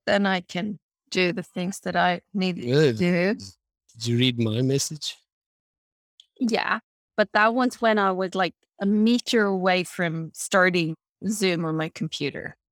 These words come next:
Speaker 2: Yeah, so as usual, you just ignored it. I didn't get a like or a heart or a
Speaker 1: No.
Speaker 2: or anything.
Speaker 1: No, no.
Speaker 2: Yeah, just
Speaker 1: I
Speaker 2: like,
Speaker 1: was
Speaker 2: okay.
Speaker 1: busy tending my, um,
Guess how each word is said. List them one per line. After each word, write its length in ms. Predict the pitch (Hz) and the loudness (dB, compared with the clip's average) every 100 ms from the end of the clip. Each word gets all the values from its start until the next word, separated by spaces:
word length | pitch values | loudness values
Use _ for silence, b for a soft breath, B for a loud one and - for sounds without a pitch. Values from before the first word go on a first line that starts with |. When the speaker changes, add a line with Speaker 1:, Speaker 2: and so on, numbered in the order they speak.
| - | -8
Speaker 2:
Yeah, 220 | 113 107 | -6 -4
so 160 | - 127 | -6 -4
as 140 | 123 | -2
usual, 320 | 135 139 135 127 | -2 -2 -4 -6
you 100 | 117 | -6
just 320 | 120 - - | -6 -6 -6
ignored 420 | 117 110 110 147 | -2 0 2 2
it. 160 | 139 - | 2 0
I 80 | |
didn't 220 | 110 120 120 | 0 0 2
get 160 | 113 | 0
a 40 | 107 | 2
like 440 | 101 98 104 117 - 101 | 0 -2 -4 -4 -6 -6
or 120 | 95 | -4
a 80 | 87 | -4
heart 420 | - 104 104 110 _ - | -4 -2 -2 -4 _ -10
or 140 | 90 | -8
a 60 | 180 | -2
Speaker 1:
No. 280 | 202 208 180 - _ - | 0 2 0 -4 _ -12
Speaker 2:
or 340 | 107 104 92 92 | -8 -6 -6 -6
anything. 240 | 113 120 | -2 2
Speaker 1:
No, 280 | 107 92 80 _ _ _ | 4 2 -2 _ _ _
no. 280 | 226 226 180 | 4 4 4
Speaker 2:
Yeah, 60 | 107 - _ _ - | -2 -14 _ _ -10
just 220 | 113 - | -10 -2
Speaker 1:
I 140 | 202 | 0
Speaker 2:
like, 140 | 214 233 | 0 -2
Speaker 1:
was 100 | 226 | -4
Speaker 2:
okay. 140 | - | -6
Speaker 1:
busy 460 | 240 233 233 196 190 | -4 -2 -2 -2 -4
tending 560 | - 220 214 208 185 180 | -2 0 2 0 -2 -2
my, 340 | 180 180 175 175 _ _ _ _ _ _ _ _ | -2 -2 -2 -6 _ _ _ _ _ _ _ _
um, 960 | 175 180 170 165 160 156 156 156 156 226 | 0 2 4 4 4 4 2 0 -2 -8